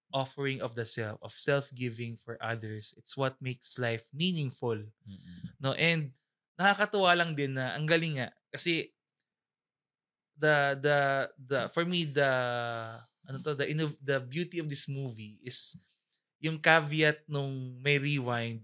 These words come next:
Speaker 1: was
Speaker 2: Mm.
Speaker 1: presented in a Christian sense, no? Kasi nga si Lord, si Jesus Christ, no? And ako, nat-, natouch lang din ako na ang humihingi nung kay Ding Dong na,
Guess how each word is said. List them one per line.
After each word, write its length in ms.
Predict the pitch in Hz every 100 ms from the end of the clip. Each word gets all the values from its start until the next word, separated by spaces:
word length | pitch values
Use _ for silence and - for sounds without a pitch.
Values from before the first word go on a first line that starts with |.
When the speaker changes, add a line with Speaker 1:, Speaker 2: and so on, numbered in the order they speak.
| _ _
Speaker 1:
was 220 | 151 151
Speaker 2:
Mm. 160 | - - _ _ _
Speaker 1:
presented 420 | - 156 160 156 147
in 120 | -
a 140 | 143
Christian 880 | 139 160 143 - - 139 131 123 123 123 _ _ _ _ _ _ _
sense, 640 | - 147 120 107 101 -
no? 80 | 117
Kasi 240 | 120 147
nga 80 | 143
si 140 | 120 123
Lord, 320 | 127 131 113
si 160 | -
Jesus 460 | 113 - 123 120 120
Christ, 480 | - 120 110 113 107
no? 80 | 104 _ _ _ _ _ _
And 480 | 180 180 180 165 - _ _ _ _ -
ako, 240 | 175 185
nat-, 220 | 170 175 _
natouch 320 | 180 233 233
lang 160 | 233 220
din 160 | 202 180
ako 240 | 165 139
na 260 | 135 131 131
ang 200 | 151 170
humihingi 580 | 185 180 180 180 170 165
nung 160 | 165
kay 160 | 151 147
Ding 240 | 135 135
Dong 300 | 127 113 110
na, 260 | 110 107